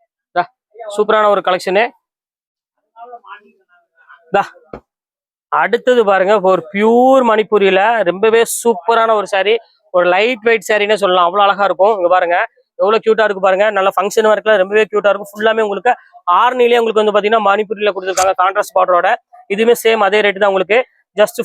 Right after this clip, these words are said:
four ninety-five அந்த ரேஞ்ச் தான் உங்களுக்கு நான் போட்டு தரேன். டக்கு டக்குன்னு ஸ்கிரீன்ஷாட் உடனே புக் பண்ணிக்கோங்க. இதுல உள்ள கலர்ஸ் காமிக்கிறேன் பாருங்க, ஒரு எட்டு to பத்து கலர் இருக்குது.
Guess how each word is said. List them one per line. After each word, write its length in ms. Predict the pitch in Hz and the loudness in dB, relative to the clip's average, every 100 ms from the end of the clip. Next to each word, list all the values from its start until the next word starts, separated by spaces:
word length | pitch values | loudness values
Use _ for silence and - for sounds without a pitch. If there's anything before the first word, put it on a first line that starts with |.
| - | -2
four 160 | 226 233 | 0 2
ninety-five 280 | 226 220 220 | 0 0 0
அந்த 120 | 214 208 | 2 2
ரேஞ்ச் 160 | 214 | 2
தான் 80 | 214 | 2
உங்களுக்கு 200 | 208 196 | 0 0
நான் 80 | 202 | 0
போட்டு 140 | 202 185 | 0 0
தரேன். 200 | 208 254 - | 0 0 -2
டக்கு 140 | 190 | -6
டக்குன்னு 200 | 208 226 | -4 -4
ஸ்கிரீன்ஷாட் 320 | - 202 214 202 | -4 -6 -2 0
உடனே 160 | 196 214 | 0 -2
புக் 120 | 190 | -6
பண்ணிக்கோங்க. 320 | 208 196 196 254 - - _ | -8 -4 -2 -2 -6 -20 _
இதுல 140 | 208 226 | 0 0
உள்ள 100 | 247 - | 0 -2
கலர்ஸ் 280 | 208 233 233 - | -2 -2 -4 -4
காமிக்கிறேன் 320 | 214 208 202 | -2 0 0
பாருங்க, 200 | 196 196 214 | 0 2 2
ஒரு 80 | 190 | 0
எட்டு 160 | - 220 | -2 -4
to 100 | 233 208 | -2 0
பத்து 180 | 196 202 | -2 0
கலர் 180 | 202 208 | 0 -2
இருக்குது. 280 | 196 190 | -2 0